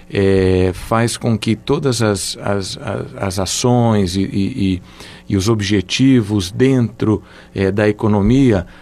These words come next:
façam com que ela seja, consequentemente, circulares nas, nas suas operações,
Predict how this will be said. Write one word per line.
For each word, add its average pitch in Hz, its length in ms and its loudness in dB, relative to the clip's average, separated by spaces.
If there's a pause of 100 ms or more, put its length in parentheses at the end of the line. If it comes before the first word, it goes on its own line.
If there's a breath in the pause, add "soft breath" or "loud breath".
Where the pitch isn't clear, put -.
(160 loud breath)
façam 139 580 0
com 123 200 0
que 127 120 0
ela 131 180 2
seja, 110 380 0
consequentemente, 127 1300 -2
circulares 113 1000 0
nas, 113 320 -2
nas 101 240 0
suas 110 500 0 (280 loud breath)
operações, 104 880 0